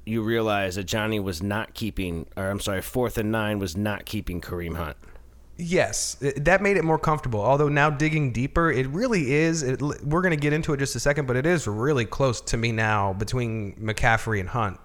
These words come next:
Speaker 2: But I, I do, I, I lean towards Hunt, uh, but that did make it a little easier. Um, but al-, also just seeing, seeing,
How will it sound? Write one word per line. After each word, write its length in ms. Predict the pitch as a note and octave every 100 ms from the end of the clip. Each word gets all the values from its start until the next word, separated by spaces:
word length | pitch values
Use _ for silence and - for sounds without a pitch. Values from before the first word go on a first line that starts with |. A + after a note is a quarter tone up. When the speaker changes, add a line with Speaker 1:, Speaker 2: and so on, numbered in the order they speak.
| -
Speaker 2:
But 140 | A2+ A2
I, 120 | A#2 A2+
I 100 | C3
do, 320 | C3 C3 A#2
I, 220 | A#2 A#2 G#2
I 80 | B2+
lean 360 | C3+ D#3+ D#3 C#3 -
towards 300 | - C#3 A#2+
Hunt, 440 | - A2+ G#2+ - - - - - -
uh, 240 | A#2 A2
but 140 | A2 A#2
that 160 | C3+ C3
did 180 | C#3
make 220 | C#3 C#3 C#3
it 40 |
a 40 | A#2
little 340 | C3 D3 C3
easier. 580 | D3+ C#3+ C#3+ C#3+ C#3+ - - - - - - - - -
Um, 300 | A#2 A#2 A2+
but 180 | A#2+ G2
al-, 180 | F#2 -
also 360 | E3+ G3 G3 D3
just 240 | A#2+ -
seeing, 460 | C#3+ B2+ A#2+ G#2+ G2 - - - - - - -
seeing, 400 | - F#3 E3+